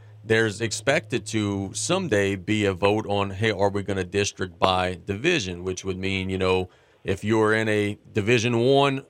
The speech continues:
playoff bracket, you're gonna be in an all Division One district. We were expecting that vote to come tomorrow, or yesterday rather, and it ended up not happening. What, what, what's the status to that? When should we expect to see some movement there?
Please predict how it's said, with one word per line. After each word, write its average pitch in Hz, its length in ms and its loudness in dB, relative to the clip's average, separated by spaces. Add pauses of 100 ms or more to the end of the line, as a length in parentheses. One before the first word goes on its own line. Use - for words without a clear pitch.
(120)
playoff 156 420 4
bracket, 147 460 0
you're 120 160 -2
gonna 127 160 2
be 131 280 0
in 120 140 0
an 110 80 0
all 113 260 4
Division 113 460 0
One 110 160 0
district. 98 400 -2
We 135 140 2
were 160 160 2
expecting 131 640 -2
that 104 220 2
vote 107 320 -2
to - 100 -12
come 117 260 -2
tomorrow, 131 380 0
or 123 100 4
yesterday 120 460 0
rather, 98 340 2 (260)
and 123 160 2
it 139 140 2
ended 151 220 0
up 139 80 0
not 120 220 0
happening. 143 340 -2
What, 120 180 -2
what, 127 180 2
what's 147 220 0
the 139 100 -4
status 131 460 -2
to 113 80 -6
that? 110 220 2
When 110 180 -2
should 117 200 0
we 113 100 2
expect 101 320 -2
to 104 80 -6
see 107 160 -4
some 92 180 -8
movement 92 320 -4
there? 69 240 -14